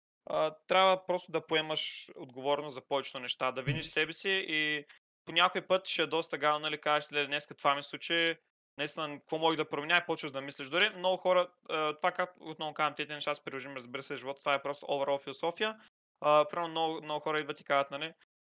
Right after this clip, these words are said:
Speaker 1: „О, в тая манячка, нали, а, бяхме заедно еди си колко време, тя ме остави, нали, тя еди си каква, каква, каква, аз нямах
Speaker 2: Да.
Speaker 1: контрол върху това нещо.“
Speaker 2: М.
Speaker 1: Нали, не е така, това са неща, които
Speaker 2: Да.
Speaker 1: имаш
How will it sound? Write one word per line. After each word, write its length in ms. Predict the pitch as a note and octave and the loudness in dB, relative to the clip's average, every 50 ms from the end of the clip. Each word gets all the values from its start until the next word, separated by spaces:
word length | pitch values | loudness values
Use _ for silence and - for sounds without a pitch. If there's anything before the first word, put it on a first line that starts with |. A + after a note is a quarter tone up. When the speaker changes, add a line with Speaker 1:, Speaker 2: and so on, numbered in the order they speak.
| _ _ - - | _ _ -8 -2
Speaker 1:
„О, 200 | - D3+ C#3+ C#3 | 0 0 0 0
в 80 | - _ | -2 _
тая 180 | - D#3 D3+ D3 | 4 6 6 6
манячка, 500 | C#3+ C#3+ D3 D3 - - - D#3+ D#3 D3+ C#3+ | 6 4 4 2 2 0 -2 -2 0 -2 -4
нали, 320 | D3 D3 D3+ D#3 D#3 D3+ - | -4 -4 -4 -4 -4 -6 -6
а, 200 | C#3 C#3 C3+ C3+ | -6 -4 -4 -4
бяхме 380 | B2 A#2+ D3 D3+ D3+ - D3+ | 0 4 4 4 4 2 -4
заедно 360 | B2 C#3+ C#3+ D3 C#3+ C#3 C#3 C3+ | 2 2 2 4 2 0 0 0
еди 120 | C#3 C#3 | 0 -2
си 80 | C3+ - | -2 -6
колко 160 | C#3+ C3+ - | -8 -6 -2
време, 220 | D3 D#3 D#3 D3+ - | -2 -2 -2 0 2
тя 120 | D3+ D3 | 2 2
ме 60 | C#3+ C3+ | 2 0
остави, 280 | C3 - - D#3+ D#3+ | -4 0 2 2 2
нали, 160 | D#3+ E3 D#3 C#3+ - | 2 -2 -6 -4 2
тя 180 | - D#3 D3+ D3+ | 6 8 8 8
еди 100 | D3+ C#3+ | 6 4
си 140 | - - | -2 -6
каква, 160 | C#3+ - - D3 | -2 4 4 4
каква, 180 | C#3+ - C#3+ | 4 4 0
каква, 160 | C#3 - F3+ | 2 4 4
аз 140 | F3+ E3+ - | 4 4 2
нямах 180 | E3+ D#3+ D#3 - - | 2 0 0 0 2
Speaker 2:
Да. 140 | E3+ C#3 C3+ | 2 2 2
Speaker 1:
контрол 80 | C#3+ | 2
върху 160 | C3+ C3 B2+ - | 0 -2 -8 -4
това 180 | - C#3+ B2+ | -4 -4 -2
нещо.“ 260 | A#2+ A#2 A#2+ - - _ - | -2 -4 -8 -10 -10 _ 0
Speaker 2:
М. 160 | D#3 C#3+ C#3+ D3 _ _ _ - | 0 0 0 -2 _ _ _ -6
Speaker 1:
Нали, 200 | G3 G#3 G#3 G3 | -2 -2 -2 -4
не 200 | F3+ F3+ F#3 G3+ | 0 2 2 2
е 80 | G3 | 2
така, 320 | - F#3+ - - F#3 F#3+ F#3+ | 2 -2 4 6 6 6 6
това 180 | - - F3+ | 4 2 0
са 100 | - - | 0 0
неща, 260 | E3+ D#3+ - - E3+ | -8 -6 2 2 2
които 260 | E3 - E3+ E3+ F3 E3 | 2 2 -2 2 4 2
Speaker 2:
Да. 120 | D3+ - | 2 2
Speaker 1:
имаш 320 | D#3+ F3 G#3 A3+ G#3+ - | 0 -2 -2 -2 -2 -2